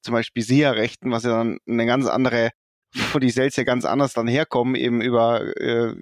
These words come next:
Gutscheinangabe nochmal schnell bei Google, obwohl eben schon alles im Warenkorb liegt. Das ist ja eben überhaupt nicht Sinn der Sache. Und das zeigt so ein bisschen ist, was ich als Problem sehe, ist wirklich,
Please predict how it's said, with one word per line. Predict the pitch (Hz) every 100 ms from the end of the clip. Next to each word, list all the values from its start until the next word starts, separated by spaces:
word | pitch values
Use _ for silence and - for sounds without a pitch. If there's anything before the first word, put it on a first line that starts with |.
| 92
Gutscheinangabe | 151 - 135 90 117 113 113 120
nochmal | 120 117 117
schnell | 123 123
bei | 117
Google, | 110 147 139 147 147 _ _
obwohl | - 120 127
eben | 127 120
schon | 127 113
alles | - 123
im | 117
Warenkorb | 113 120 147 - 117
liegt. | 131 147 - _ _
Das | - 123 139
ist | 139
ja | 139
eben | 127 131 123
überhaupt | 127 127 - 135
nicht | 123 - -
Sinn | 120 147 143
der | 131
Sache. | 107 98 - 113
Und | 110
das | 117 -
zeigt | - 120 -
so | 135
ein | 127
bisschen | 135 143 127
ist, | 135 - _
was | - 123 - -
ich | 139 139
als | 131
Problem | - 127 127 135 127
sehe, | 131
ist | 123 -
wirklich, | 131 135 131